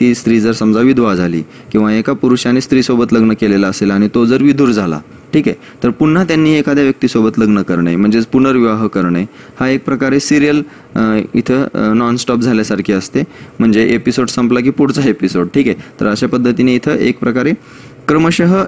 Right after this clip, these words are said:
एक विवाह, अ, हा, अ, आपण त्यामध्ये विचारात घेतो. आता अक्रमशः म्हणजे काय? तर समजा एखादा विधुर असेल किंवा एखादी विधवा असेल, तर त्यांनी संपूर्ण आयुष्यभर नंतर पुन्हा मग दुसरं लग्न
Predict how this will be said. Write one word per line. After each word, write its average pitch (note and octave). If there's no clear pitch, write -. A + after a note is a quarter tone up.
एक C#3+
विवाह, B2+
अ, G2+
हा, A#2
अ, -
आपण G2
त्यामध्ये G#2
विचारात G#2
घेतो. F#2
आता -
अक्रमशः D3+
म्हणजे C#3
काय? F#2
तर A2+
समजा A#2+
एखादा A#2+
विधुर B2
असेल G#2+
किंवा A2+
एखादी A2+
विधवा G#2+
असेल, E2+
तर G2+
त्यांनी A2+
संपूर्ण A#2
आयुष्यभर G#2+
नंतर G#2
पुन्हा G#2
मग G#2+
दुसरं G2+
लग्न G2